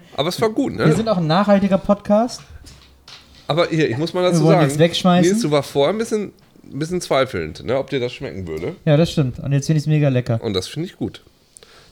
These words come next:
Speaker 1: Dann hat dieser Podcast zumindest einen guten Zweck erfüllt.
Speaker 2: Das ja, zum nächsten Podcast suche ich ja den Drink aus.
Speaker 1: Genau.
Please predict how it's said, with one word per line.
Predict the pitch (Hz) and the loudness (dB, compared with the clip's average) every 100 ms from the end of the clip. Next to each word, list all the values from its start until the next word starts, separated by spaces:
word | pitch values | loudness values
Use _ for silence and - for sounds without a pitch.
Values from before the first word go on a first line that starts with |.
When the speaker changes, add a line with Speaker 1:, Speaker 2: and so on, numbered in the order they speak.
| - | -6
Speaker 1:
Dann | 104 | -2
hat | 113 135 | -2 -2
dieser | 131 123 | -2 0
Podcast | 147 143 151 143 | -2 -2 -4 -4
zumindest | - 131 131 131 - | -2 -2 -2 -2 -4
einen | 107 120 120 - - 113 | -2 -2 -4 -10 -16 -6
guten | 135 135 | -4 -2
Zweck | 123 107 98 | -4 -4 -6
erfüllt. | 85 - - - - - - - | -8 -10 -12 -16 -20 -18 -10 -6
Speaker 2:
Das | 127 117 | -2 0
ja, | 120 - | 0 2
zum | 135 | 0
nächsten | 135 156 185 | 2 0 2
Podcast | 202 202 185 | 0 2 2
suche | 180 160 | 2 2
ich | 143 | 2
ja | 123 | 0
den | 110 | 0
Drink | 104 98 80 | -2 -2 -4
aus. | 92 | -4
Speaker 1:
Genau. | 123 143 87 | -2 0 -2